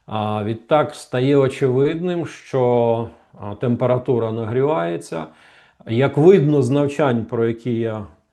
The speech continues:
сказав вже вище, а в цьому відношенні регіон потребує значного посилення. Це зрозуміло, тому що, а, Фінляндія і Швеція, які щойно лише стали рік тому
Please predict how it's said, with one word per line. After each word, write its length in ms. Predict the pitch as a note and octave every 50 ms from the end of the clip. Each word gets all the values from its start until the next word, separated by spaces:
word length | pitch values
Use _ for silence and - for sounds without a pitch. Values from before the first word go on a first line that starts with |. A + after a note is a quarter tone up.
| _ _ _
сказав 600 | _ - - - C3+ C3 A2 A#2+ C#3+ C#3+ C3+ B2+
вже 180 | A#2 G#2+ A2 A#2
вище, 840 | A2+ G#2+ A2+ C3+ C3 C3 B2 - - - - C3 C3 C3+ C3+ - - - _
а 80 | A2 G#2+
в 80 | G2+
цьому 320 | - - D3 C#3+ C3+ B2+ B2
відношенні 560 | B2 A#2+ A#2 B2+ B2 A#2+ - A#2+ A2+ A2+ A#2
регіон 580 | A#2+ A#2+ A2+ A2 C3 C3+ C3 B2+ B2+ A#2 G#2+
потребує 760 | G#2 - B2 A#2 - - A#2 A#2+ A#2+ A2+ B2+ B2+ A#2 A2 G#2+ G2+
значного 640 | F#2+ G#2+ A2+ A#2 A2+ - - C3+ B2 G#2+ G#2 G#2+
посилення. 880 | G#2+ - - A2 G#2+ - - A#2 A2+ A2+ A2+ A#2 A#2+ B2 B2 B2+ B2+ C3 D#3+
Це 220 | - - - G3 F3+
зрозуміло, 800 | C3+ F3+ F#3 F3 C#3+ D#3 F3+ F3+ F#3 G#3+ A#3 A#3 G3+ E3+ D#3
тому 320 | D#3 D#3 D3 C#3 C#3+ C#3+ C#3+
що, 680 | C#3+ - - C#3 C3 C3 B2+ B2+ B2 B2 A#2 A#2 G#2 F#2+ - _ _ _ _
а, 320 | A#2 A2+ A2+ A#2 A2 G#2+ - - - - -
Фінляндія 720 | - - C3 C3 C3+ D3 C#3+ C#3 C3 A#2+ A#2 B2 A#2+ A#2+ A#2+ -
і 100 | B2 A#2
Швеція, 840 | - - C3 C3 C#3 C3+ B2+ B2+ - - A2 G#2 G2+ G2+ F#2+ G2 - _ _ _ - _ _ _ _ _
які 380 | - G2+ A#2 A#2+ A#2 - C#3+ B2+
щойно 540 | - - - - E3+ E3+ D#3+ C#3+ C#3 C3 B2
лише 340 | A#2+ A#2 A2+ - - B2 A2+
стали 480 | - - - - B2 A#2+ A#2+ A#2 A2
рік 260 | G#2 A2+ A#2 - -
тому 540 | - C3 B2 B2 A#2+ A2+ A2 G#2 G2+ G2 F#2+